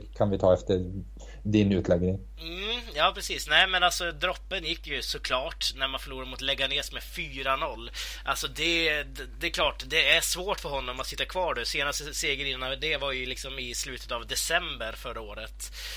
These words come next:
Speaker 2: Eh, och ser man på just vad Garitano har gjort, om man ska summera hans tid i Deportivo,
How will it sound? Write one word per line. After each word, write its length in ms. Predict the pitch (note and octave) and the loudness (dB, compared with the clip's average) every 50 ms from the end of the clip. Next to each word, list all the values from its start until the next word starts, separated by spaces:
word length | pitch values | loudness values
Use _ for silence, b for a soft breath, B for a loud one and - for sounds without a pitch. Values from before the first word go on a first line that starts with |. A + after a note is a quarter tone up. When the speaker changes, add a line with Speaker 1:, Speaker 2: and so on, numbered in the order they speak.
| B B B B B - | B B B B B -4
Speaker 2:
Eh, 680 | C3 B2+ B2+ B2+ B2+ B2+ B2 B2 A#2+ B2 B2 - - - | 0 2 2 4 4 4 2 0 -2 -4 -6 -8 -10 -12
och 280 | - C#3+ C#3 B2 - - | -14 -14 -14 -10 -8 -6
ser 280 | - - C#3+ D3+ F3 F#3 | -2 2 4 4 4 4
man 200 | F#3+ G3 F#3+ F3 | 4 2 2 0
på 140 | - F3 | -2 -2
just 300 | D#3 D3+ D3+ C#3+ - - | -2 -2 0 -2 -2 -2
vad 340 | D3 C#3+ C3+ C3 C#3 C3+ A#2+ | -2 -2 -2 -2 -4 -6 -4
Garitano 480 | D3 D3 C#3+ C#3 - - C#3 C#3 C#3 C#3 | -2 0 0 0 0 0 0 2 2 2
har 80 | C#3+ | 2
gjort, 320 | C#3 C3 E3+ D#3 - - - | 2 2 0 -2 -2 -6 -8
om 160 | C#3 C#3 D3 | -8 -8 -4
man 120 | C#3+ D3 | -4 -4
ska 120 | - - D3 | -4 -2 -2
summera 460 | - - D#3+ D3 D3 E3+ G3+ F#3+ E3 | -2 -2 -2 0 2 2 4 4 4
hans 260 | C3+ C#3+ C3 B2+ - | 2 0 -2 -2 -4
tid 240 | - C#3 C3 B2 A#2+ | -6 -6 -8 -8 -8
i 240 | B2+ D3+ F3+ G#3+ A3 | -6 -4 -2 -2 2
Deportivo, 640 | F3 G3 F#3+ - D#3 - - A#2 G#2+ G2+ G#2+ A2+ | 2 0 0 0 -6 -6 -6 -6 -6 -6 -8 -8